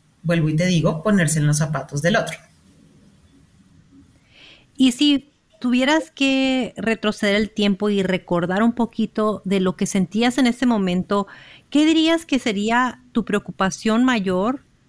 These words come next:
Speaker 2: o la preocupación más grande que tú tenías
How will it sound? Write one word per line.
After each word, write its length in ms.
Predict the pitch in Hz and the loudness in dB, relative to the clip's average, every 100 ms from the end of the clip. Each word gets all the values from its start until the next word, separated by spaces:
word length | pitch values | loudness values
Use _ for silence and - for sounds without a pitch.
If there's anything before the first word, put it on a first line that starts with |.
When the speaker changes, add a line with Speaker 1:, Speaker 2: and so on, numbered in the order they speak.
| _ - | _ -2
Speaker 2:
o 160 | 196 | 2
la 200 | 190 175 | 2 0
preocupación 680 | 175 175 - 190 - 208 202 | -2 -4 -4 -4 -2 0 0
más 200 | 202 202 | 0 0
grande 280 | 196 196 202 | 0 0 -2
que 100 | 190 | -4
tú 160 | 190 | -4
tenías 580 | 190 254 214 190 214 | 0 2 2 2 -2